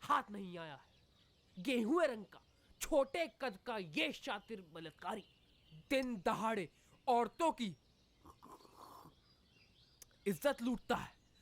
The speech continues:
और रात को उनकी जान ले लेता है। डीसीपी एम कयामुद्दीन ने उसे पकड़कर लाने वाले को एक लाख का इनाम देने की घोषणा की है।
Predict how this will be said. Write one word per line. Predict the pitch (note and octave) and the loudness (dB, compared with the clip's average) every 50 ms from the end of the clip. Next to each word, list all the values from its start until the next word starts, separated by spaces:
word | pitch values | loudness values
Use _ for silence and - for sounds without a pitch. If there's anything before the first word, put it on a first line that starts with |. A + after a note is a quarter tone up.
| - _ _ - | -20 _ _ -12
और | D3+ D3 C#3+ C3 | -10 -10 -10 -4
रात | C#3+ F3 A3 A#3 A#3+ - - | 0 0 0 0 0 -4 -6
को | - A3 A#3+ A3 G3 - - E3+ - | -2 0 2 0 0 -2 -8 -10 -8
उनकी | F3+ F3 D3+ E3 E3+ - - - | -8 -8 -6 -8 -10 -10 -2 2
जान | D4+ C4 A#3+ | 2 2 2
ले | G#3 F#3 E3 D3 | 2 -4 -10 -12
लेता | C3+ B2+ - - - | -14 -16 -18 -20 -20
है। | - - - _ - - - - - - - D3+ D3+ | -20 -20 -20 _ -20 -20 -20 -20 -20 -20 -20 -14 -10
डीसीपी | C4+ C#4 C4+ - C4 C4 G3 C4+ A#3+ A3 | -8 -8 -8 -8 -10 -12 -12 -12 -12 -10
एम | A#3 A3 G#3 - | -10 -10 -12 -12
कयामुद्दीन | - G#3+ G3+ F#3+ F#3 F#3 F3+ E3+ D3 C#3+ - - C4+ D4+ D#4 D4 C#4+ | -10 -8 -8 -8 -8 -10 -12 -16 -16 -18 -10 -6 -6 -4 -4 -6 -8
ने | C#4 C#4 C#4 C#4+ C#4+ C#4 _ _ _ _ _ | -8 -8 -8 -8 -10 -12 _ _ _ _ _
उसे | - - - - - _ _ - | -20 -16 -14 -14 -14 _ _ -16
पकड़कर | A3 G#3+ - D#4 D#4+ D#4+ - C#4 B3 | -14 -8 -6 -6 -6 -6 -6 -8 -8
लाने | A3 G3 F#3+ G3 G#3+ A3+ G#3+ G3 D#3 | -8 -8 -8 -8 -6 -6 -6 -8 -6
वाले | E3+ G3 A#3 B3+ B3 A#3+ | -6 -6 -4 -4 -4 -6
को | - A#3+ A#3 A#3 A#3 A3+ A3+ - - - - _ _ _ | -6 -6 -6 -6 -6 -6 -8 -12 -20 -20 -20 _ _ _
एक | - G#3+ A#3 A#3 A3+ A3+ G#3+ - - E3 D#3 D3 D3 | -8 -4 -2 -2 0 -2 -2 -4 -8 -20 -20 -16 -8
लाख | F3 F#3+ G#3 A3 - _ - | -4 -4 -2 -4 -4 _ -16
का | - G3+ | -12 -10
इनाम | F#3+ F#3 F3 F#3 F#3 F#3 F#3 D#3+ | -10 -10 -10 -10 -10 -12 -12 -12
देने | E3+ F3 F3+ F3+ | -14 -12 -12 -12
की | E3+ D3 F#3+ G3 G3 F#3+ - _ _ _ _ - | -14 -12 -12 -12 -12 -12 -14 _ _ _ _ -8
घोषणा | - C4 A#3+ G#3 - A3+ B3 B3 | -2 0 0 0 -2 -6 -6 -6
की | A3+ - F#3+ | -6 -6 -14
है। | E3+ C#3+ | -20 -20